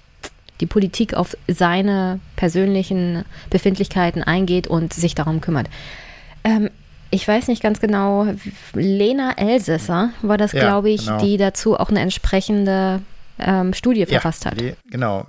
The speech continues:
Speaker 2: Elsässer in dem Institut vom Professor Schneider. Und ich zitiere sie ja sowieso immer sehr gerne. Genau, die hat das untersucht, äh,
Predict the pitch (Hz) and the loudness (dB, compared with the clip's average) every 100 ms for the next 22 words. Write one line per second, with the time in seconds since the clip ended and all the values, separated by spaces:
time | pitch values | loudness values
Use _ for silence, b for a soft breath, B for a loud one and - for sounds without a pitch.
0 | - 123 139 151 147 143 135 135 139 165 | -8 -4 0 0 0 0 0 0 -2 -6
1 | 151 143 143 151 139 135 131 127 123 123 | -12 -8 -4 -2 -2 -2 -2 -4 -4 -6
2 | 175 196 185 180 180 131 - - - 147 | -10 -18 -20 -20 -18 -16 -16 -14 -10 -10
3 | - - 123 123 117 127 131 123 120 - | -10 -6 -4 -4 -6 -6 -6 -4 -4 -4
4 | 123 123 151 160 156 156 151 B B B | -2 -2 0 -2 -2 -2 -6 B B B
5 | B B _ _ 131 120 117 110 - - | B B _ _ -2 -2 -2 -4 -8 -12
6 | - - 131 - 131 117 117 110 110 107 | -14 -8 -8 -4 -4 0 0 0 -4 -6
7 | 127 151 143 131 127 120 120 131 135 135 | -4 -2 -2 -2 -4 -2 0 0 -2 -2
8 | 131 B B B - 113 101 92 120 123 | -4 B B B -6 -2 0 -2 -2 0
9 | 127 131 151 127 113 104 104 117 196 - | -2 -4 -6 -4 -4 -4 -4 -2 -2 -2
10 | - - 156 | -10 -10 -8